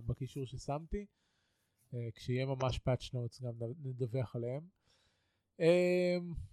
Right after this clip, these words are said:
ולא נשאר לנו זמן, אז אני לא אתעכב על זה יותר מדי, ותכלס היה לנו פרק נורא נעים של הפודקאסט, אז חבל להרוס אותו עם אנשים מגעילים של האינטרנט, אבל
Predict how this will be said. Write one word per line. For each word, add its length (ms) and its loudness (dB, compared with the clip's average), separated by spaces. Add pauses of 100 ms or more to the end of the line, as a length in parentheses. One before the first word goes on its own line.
(200)
ולא 240 2
נשאר 200 4
לנו 140 4
זמן, 320 6
אז 140 0
אני 140 -2
לא 140 6
אתעכב 340 4
על 60 4
זה 120 4
יותר 240 2
מדי, 420 0
ותכלס 560 0
היה 80 2
לנו 140 -4
פרק 400 0
נורא 280 0
נעים 200 0
של 140 2
הפודקאסט, 540 2
אז 120 -6
חבל 280 -2
להרוס 420 2
אותו 160 -4
עם 160 -2
אנשים 300 -4
מגעילים 360 0
של 180 4
האינטרנט, 440 2
אבל 260 2